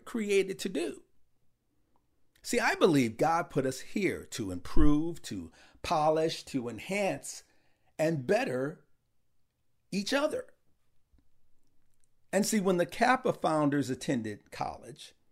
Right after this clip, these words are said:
similar to the founders of Alpha Phi Alpha fraternity,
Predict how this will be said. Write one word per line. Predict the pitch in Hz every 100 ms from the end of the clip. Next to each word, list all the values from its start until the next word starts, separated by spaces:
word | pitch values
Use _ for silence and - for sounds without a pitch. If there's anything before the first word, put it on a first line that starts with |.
| _ _ _ -
similar | - 196 170 160 156
to | - 147 131
the | 123
founders | - 127 123 120 110
of | 117 -
Alpha | 117 123 143
Phi | - 110 104
Alpha | 127 175 -
fraternity, | - - 101 76 78 87